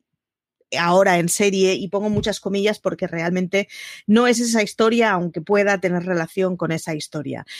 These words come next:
Servirá para poneros más en ambientillo haber visto la peli, pero no es nada imprescindible. Yo no la he visto y no tengo ningún problema para seguir la serie.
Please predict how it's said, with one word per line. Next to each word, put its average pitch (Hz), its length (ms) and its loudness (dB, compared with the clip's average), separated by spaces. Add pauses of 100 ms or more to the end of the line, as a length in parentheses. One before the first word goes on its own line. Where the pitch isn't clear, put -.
(140)
Servirá 220 800 2 (460)
para 220 260 2
poneros 214 380 0
más 208 180 -2
en 214 80 -2
ambientillo 208 540 0
haber 170 160 0
visto 190 240 0
la 202 100 2
peli, 233 240 2
pero 165 260 -2
no 175 240 0
es 175 220 0
nada 175 260 2
imprescindible. 160 640 -2
Yo 175 180 2
no 175 100 2
la 175 80 4
he - 20 2
visto 233 340 2
y 247 60 2
no 185 140 0
tengo 170 160 0
ningún 160 180 -2
problema 156 260 -2
para 151 160 -6
seguir 151 320 -8
la 151 140 -6
serie. 147 380 -8